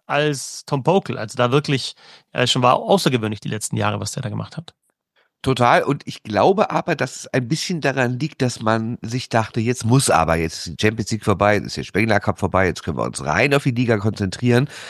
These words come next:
Speaker 2: Dass bis dahin nicht alles rund lief, okay, es kamen auch relativ viele neue Spieler dazu, dann halt eben diese Dreifachbelastung. Gut,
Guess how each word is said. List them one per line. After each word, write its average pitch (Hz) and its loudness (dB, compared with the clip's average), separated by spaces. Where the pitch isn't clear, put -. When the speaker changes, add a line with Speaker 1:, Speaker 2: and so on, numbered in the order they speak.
Speaker 2:
Dass - -6
bis - -6
dahin 123 2
nicht 120 -6
alles 107 -2
rund 147 0
lief, 143 -4
okay, 135 2
es 92 -2
kamen 98 0
auch 85 0
relativ 92 -2
viele 87 -8
neue 71 -2
Spieler 127 2
dazu, 107 2
dann 92 2
halt 92 0
eben 87 0
diese 80 -4
Dreifachbelastung. 95 0
Gut, - -8